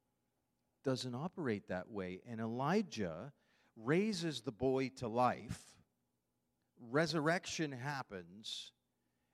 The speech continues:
And in doing so, Elijah immediately puts that suggestion that it's because of sin. He, he immediately, by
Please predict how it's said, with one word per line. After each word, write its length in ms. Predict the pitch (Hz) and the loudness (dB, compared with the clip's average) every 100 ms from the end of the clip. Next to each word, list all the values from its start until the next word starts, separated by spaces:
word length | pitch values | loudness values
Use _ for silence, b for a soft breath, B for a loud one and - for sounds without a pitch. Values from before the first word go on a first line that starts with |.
| _ - | _ -2
And 260 | 143 139 | 0 2
in 140 | 147 135 | 2 2
doing 420 | 143 214 220 208 | 4 6 6 4
so, 500 | - 143 113 117 135 | 2 4 4 4 0
Elijah 580 | 139 127 135 139 110 139 - | -2 0 0 -2 -2 -6 -2
immediately 840 | 147 135 156 202 202 196 180 156 135 | -2 0 2 4 4 2 0 -2 -4
puts 720 | - - 165 110 - - - b b 113 | 0 4 6 4 0 -4 -4 b b -2
that 300 | 156 156 - | 0 2 0
suggestion 960 | - 165 120 - 175 170 - - 110 87 | 0 0 0 6 6 6 0 0 0 0
that 180 | 98 120 | -4 -4
it's 140 | 127 - | -6 -6
because 440 | 143 - 180 151 | -6 -2 -2 2
of 140 | 147 | 0
sin. 280 | - 165 135 b b - | 2 2 2 b b -12
He, 300 | 160 147 165 | -6 -4 -2
he 180 | 165 175 | 4 4
immediately, 920 | 156 165 214 240 233 208 139 131 120 b b | 4 2 4 6 4 2 0 -2 -4 b b
by 200 | 151 | 2